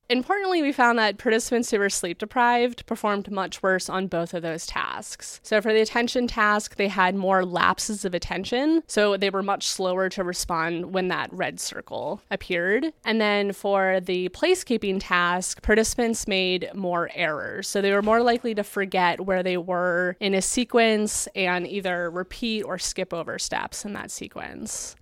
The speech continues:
It's really interesting because participants performed that same task in the evenings. They learned the sequence, they knew about the task, they knew what they were doing, and despite all of that, they still, like,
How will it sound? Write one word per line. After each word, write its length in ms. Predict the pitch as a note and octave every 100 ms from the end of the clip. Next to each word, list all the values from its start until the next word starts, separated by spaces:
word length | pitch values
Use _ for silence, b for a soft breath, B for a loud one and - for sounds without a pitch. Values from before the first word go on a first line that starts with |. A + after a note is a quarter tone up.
| -
It's 160 | A3+ -
really 200 | F4 D#4+
interesting 400 | C#4 C#4+ A3+ G3+
because 280 | F#3+ G#3 -
participants 460 | A3+ B3+ - A3
performed 540 | - F#3+ - G#4 E4+ A#3
that 240 | F3 C3+
same 260 | - G3 F#3+
task 420 | F#3+ F3 F3+ -
in 100 | F#3+
the 180 | F3 B3
evenings. 460 | B3+ F#3 D#3+ F3+
They 160 | - A3
learned 260 | B3 C#4+ D4+
the 60 |
sequence, 560 | - G#3+ G#3+ A3+ A3+ A3+
they 100 | F#3+
knew 240 | F#3+ F#3+
about 300 | G#3 G#3 G3+
the 60 | G3
task, 600 | - F3+ F3+ F#3 F#3 -
they 140 | F#3+
knew 140 | G3+ A3+
what 120 | A#3
they 160 | G3+
were 100 | F#3+
doing, 680 | F#3 C4 D4+ F#3+ F3 E3+ F#3
and 500 | - G#3 G3 F#3+ F#3
despite 480 | F3+ G3+ - C4 E4
all 220 | A3+ G3
of 140 | F#3 F#3
that, 300 | E3+ E3+ E3+ F#3 -
they 200 | G3 G3+
still, 680 | - - G#3 G#3 G3+ F#3 -
like, 220 | F#3+